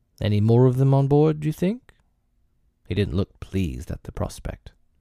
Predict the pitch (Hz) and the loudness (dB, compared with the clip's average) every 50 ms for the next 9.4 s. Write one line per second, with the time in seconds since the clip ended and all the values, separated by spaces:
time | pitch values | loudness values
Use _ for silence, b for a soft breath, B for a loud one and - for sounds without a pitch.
0 | _ _ _ _ _ _ _ _ _ _ _ _ _ _ _ _ _ _ _ _ | _ _ _ _ _ _ _ _ _ _ _ _ _ _ _ _ _ _ _ _
1 | _ _ _ _ _ _ _ _ _ _ _ _ - - - - 135 143 139 123 | _ _ _ _ _ _ _ _ _ _ _ _ -20 -6 0 0 2 2 2 0
2 | - - 101 95 95 - - - 107 - - 62 - - - - _ _ _ _ | 0 -2 -2 -2 -2 -2 -4 -6 -4 -4 -6 -8 -10 -14 -20 -20 _ _ _ _
3 | _ _ _ _ _ _ _ _ _ _ _ _ _ _ _ - 120 120 110 98 | _ _ _ _ _ _ _ _ _ _ _ _ _ _ _ 0 2 2 2 0
4 | - - 107 104 95 92 92 92 - - - - - - - 127 - - 110 104 | -2 -4 -2 -2 -2 -2 -2 -4 -4 -6 -8 -8 -6 -6 -6 -4 -2 -2 0 0
5 | 98 87 87 - - 95 82 - - 95 - - 101 98 - - - - 95 90 | 0 0 -2 -4 -6 -8 -8 -8 -10 -12 -12 -10 -12 -12 -12 -12 -8 -6 -6 -6
6 | 87 - - - - - - - 90 87 87 85 - - - - 110 107 98 - | -6 -8 -10 -12 -12 -10 -8 -8 -8 -6 -8 -10 -12 -10 -6 -4 -4 -4 -4 -4
7 | - 104 101 - - - 87 85 82 76 80 - - - 95 95 95 - - - | -4 -6 -6 -6 -6 -4 -4 -4 -4 -4 -6 -10 -12 -12 -10 -10 -8 -8 -6 -6
8 | 87 - - 87 87 - - - - 90 - - 90 - - - - - - - | -6 -6 -8 -8 -10 -10 -12 -14 -14 -12 -14 -14 -16 -14 -12 -12 -12 -12 -12 -10
9 | - 78 - - - - _ | -10 -10 -10 -10 -14 -18 _